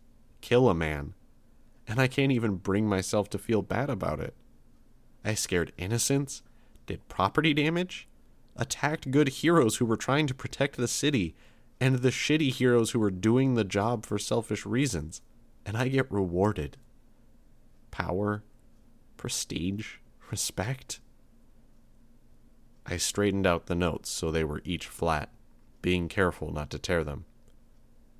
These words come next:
"And I save a girl from the clutches of an evil, scheming crime lord.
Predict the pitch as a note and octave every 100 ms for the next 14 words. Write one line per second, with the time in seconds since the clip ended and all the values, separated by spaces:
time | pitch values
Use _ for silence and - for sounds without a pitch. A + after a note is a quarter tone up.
0 | - - - - C#3 C3+ B2 A#2+ - A2
1 | A#2+ C3 A#2+ A2 - F2+ E2+ E2+ - F#2
2 | A#2 - - A2 - B2+ A#2 F#2+ - F2+
3 | - - - G#2 G#2+ A#2 A#2 - - A2
4 | G#2+ G2+ G2+ - G2+ G#2 E2+ D#2+ G2+